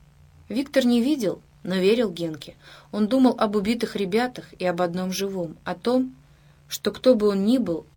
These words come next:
Пенов, Костырь, Жохов, они с Генкой уже ничем ему не могут помочь. Виктор стряхнул с себя усталость и поднялся, внимательно и зорко осмотрел ровную в этом месте тундру. Ничего подозрительного не обнаружил.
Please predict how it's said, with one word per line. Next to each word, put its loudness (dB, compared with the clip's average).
Пенов, 4
Костырь, 0
Жохов, -2
они 4
с 0
Генкой 2
уже 0
ничем 0
ему -2
не -2
могут -4
помочь. -10
Виктор 2
стряхнул 0
с -2
себя 4
усталость -2
и -8
поднялся, -2
внимательно 0
и -2
зорко -2
осмотрел -2
ровную -4
в -4
этом -4
месте -4
тундру. -8
Ничего 0
подозрительного 0
не -4
обнаружил. -6